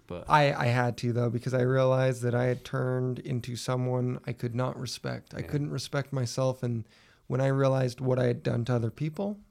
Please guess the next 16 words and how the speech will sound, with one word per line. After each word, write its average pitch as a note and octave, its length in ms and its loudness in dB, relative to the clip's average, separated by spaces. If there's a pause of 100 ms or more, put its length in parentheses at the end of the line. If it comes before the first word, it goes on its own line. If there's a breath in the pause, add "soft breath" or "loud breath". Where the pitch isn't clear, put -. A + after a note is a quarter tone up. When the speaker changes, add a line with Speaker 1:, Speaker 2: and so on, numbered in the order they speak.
(400)
Speaker 1:
Yeah. F2+ 200 -6
Speaker 2:
what B2+ 180 0
I B2 60 4
had A#2+ 200 0
done B2 200 -2
to A2+ 100 -8
myself, C3 640 -4
and A#2+ 220 -2
who B2+ 200 -2
I B2+ 60 0
had A#2+ 200 -2
let A#2+ 240 -4
down, C#3+ 340 0
I C#3 40 2
was C3 160 -2
like, B2 160 -4